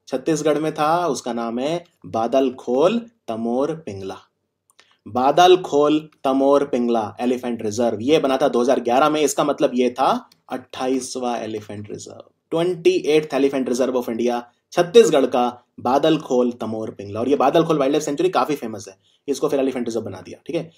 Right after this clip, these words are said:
झारखंड में एक ही एलिफेंट रिजर्व है और वो है सिंहभूम, सिंहभूम एलिफेंट रिजर्व झारखंड में है। और, अ, उड़ीसा में देखते हैं कौन कौन से हैं। तो उड़ीसा में है संबलपुर, महानदी, मयूरभंज और मयूर झरना।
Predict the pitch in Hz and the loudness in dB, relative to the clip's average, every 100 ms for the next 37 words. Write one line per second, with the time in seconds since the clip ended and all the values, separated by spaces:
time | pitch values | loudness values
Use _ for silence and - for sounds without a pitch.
0 | _ - 147 190 202 202 202 202 175 170 | _ -8 2 4 4 0 0 0 0 0
1 | 185 175 170 165 143 139 147 151 139 131 | 2 2 2 0 0 2 2 2 0 2
2 | 131 170 - _ - 175 156 120 120 104 | 0 -2 -6 _ -2 2 2 0 -4 -6
3 | 101 _ _ _ - - 214 208 139 151 | -14 _ _ _ -6 2 4 4 2 -2
4 | 156 160 - 127 131 127 127 117 107 110 | -2 -4 -6 0 0 0 -6 -4 -6 -4
5 | 101 98 127 139 151 147 143 143 _ _ | -8 -4 -4 -2 -4 -4 -4 -6 _ _
6 | _ _ 113 113 120 117 113 107 _ _ | _ _ -6 -4 0 0 0 -4 _ _
7 | _ _ _ _ _ _ - 143 165 170 | _ _ _ _ _ _ -8 4 4 6
8 | 165 160 160 143 143 139 135 151 147 135 | 4 4 2 0 2 0 -2 -4 2 2
9 | 147 170 160 156 147 127 147 165 185 196 | 4 2 0 -2 -2 0 2 2 0 -6
10 | _ _ _ _ _ 107 120 151 143 147 | _ _ _ _ _ -4 -2 2 0 0
11 | 202 240 _ _ _ _ - 120 127 180 | -4 -6 _ _ _ _ -6 -2 6 6
12 | 196 156 170 - 131 120 113 117 131 127 | 6 2 -2 0 0 0 -2 0 0 -2
13 | 104 107 104 107 113 92 | -6 -8 -6 -8 -8 -10